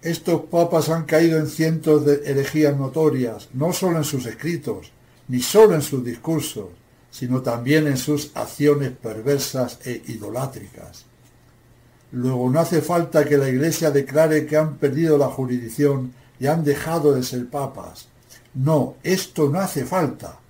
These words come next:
Cualquier fiel, al comprobar esas herejías notorias y públicas, lo debe tener por antipapa y desposeído de toda jurisdicción.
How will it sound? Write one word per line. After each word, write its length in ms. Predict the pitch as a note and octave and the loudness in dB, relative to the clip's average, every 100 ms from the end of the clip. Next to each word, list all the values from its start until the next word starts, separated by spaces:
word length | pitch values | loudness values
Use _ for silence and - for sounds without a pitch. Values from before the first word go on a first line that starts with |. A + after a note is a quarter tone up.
| _ _ _ _ | _ _ _ _
Cualquier 480 | - C3 B2+ F#3+ F#3+ | -2 0 2 4 4
fiel, 600 | C#3 D3+ D#3 C3+ A2 G2+ - | 2 0 4 4 2 -8 -8
al 180 | B2+ B2 | -6 -4
comprobar 680 | C3+ B2+ C#3+ D#3+ E3 D#3+ | -4 2 6 8 6 4
esas 400 | - F#3+ - C#3 C3+ | 0 0 0 -4 -6
herejías 480 | A#2+ - D#3 C3+ B2+ | -8 -2 0 0 -2
notorias 720 | A#2 - G#3 G3 C#3+ A#2 - | -6 -2 2 2 0 -4 -8
y 60 | |
públicas, 640 | G2 C#3+ B2 B2 C#3+ F#3 - _ _ _ - | -6 -4 -2 -4 -6 -10 -14 _ _ _ -6
lo 120 | B2+ | 0
debe 240 | C#3+ G3+ | 4 6
tener 460 | F#3+ F3+ F#3+ G3 - | 4 2 2 2 0
por 180 | E3+ D#3+ | 4 6
antipapa 880 | D3+ C3+ B2+ B2 D#3 F3+ F#3 F#3+ G#3 _ _ _ _ | 4 2 -4 -4 -2 -2 -4 -8 -10 _ _ _ _
y 60 | B2+ | -2
desposeído 960 | B2+ B2+ - B2 B2 D3+ E3 E3 D#3 - - | 0 0 -4 -4 0 2 4 2 2 -4 -8
de 140 | A2+ | -8
toda 600 | A2+ - G#3+ A3 G#3 F#3+ | -8 -2 4 6 6 0
jurisdicción. 880 | - F3+ G3+ F#3 D#3+ D3+ C#3 G#2 F2 | -2 -4 -4 -6 -4 -4 -6 -10 -20